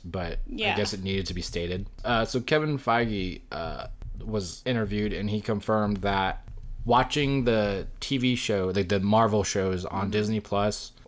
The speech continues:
Speaker 1: will be needed in order to fully understand the movie connections
Speaker 2: Mm-hmm.
Speaker 1: going forward.
Speaker 2: Of course it will.
Speaker 1: Yeah, right? I mean, they're not,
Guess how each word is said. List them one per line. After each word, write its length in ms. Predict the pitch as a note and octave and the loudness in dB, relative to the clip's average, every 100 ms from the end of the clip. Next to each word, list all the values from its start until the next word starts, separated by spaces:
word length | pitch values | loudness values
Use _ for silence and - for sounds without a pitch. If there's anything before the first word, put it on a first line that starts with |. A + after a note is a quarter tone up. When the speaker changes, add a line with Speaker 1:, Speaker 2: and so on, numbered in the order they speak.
| - | -6
Speaker 1:
will 240 | G2 G2 | 2 2
be 480 | F#2 G#2 G2 F#2+ F2+ - | 2 0 0 -2 -4 -10
needed 580 | - A2+ G#2+ G#2+ G2 F2+ | -4 0 2 2 2 0
in 220 | - G#2 | -2 -4
order 300 | F#2 G2 F#2+ | -4 -4 -4
to 480 | F#2 - F#2+ F#2 F#2 - | -4 -4 -2 -2 -2 -8
fully 440 | - - B2 A#2 A2+ | -18 2 6 6 4
understand 840 | A2 G#2+ F#2+ - G2+ F#2+ F2+ F#2 | 2 2 0 -2 0 0 0 0
the 80 | F2 | 0
movie 640 | F2+ F#2+ F2+ F2 E2+ E2 - | 0 0 0 -2 -2 -6 -8
connections 920 | - F#2+ D#2+ - D2 C2 - - - - - - | -4 -2 -2 -4 -6 -8 -10 -12 -12 -16 -20 -8
Speaker 2:
Mm-hmm. 220 | A#3+ A#3 G#3+ | -6 -4 0
Speaker 1:
going 300 | G2 F2+ F2 | 0 2 -2
forward. 500 | - E2+ C2 A1+ - - - | -2 -2 -4 -8 -14 -20 -12
Speaker 2:
Of 100 | A3 | -10
course 240 | - C4 C4 | -4 -4 -4
it 80 | - | -12
will. 160 | - - | -14 -2
Speaker 1:
Yeah, 240 | C3 F#2 E2+ | 0 0 2
right? 280 | F2+ G2+ - | 0 0 0
I 80 | G#2+ | -2
mean, 140 | G2+ | 2
they're 100 | G#2+ | 4
not, 240 | A2 A2+ | 4 4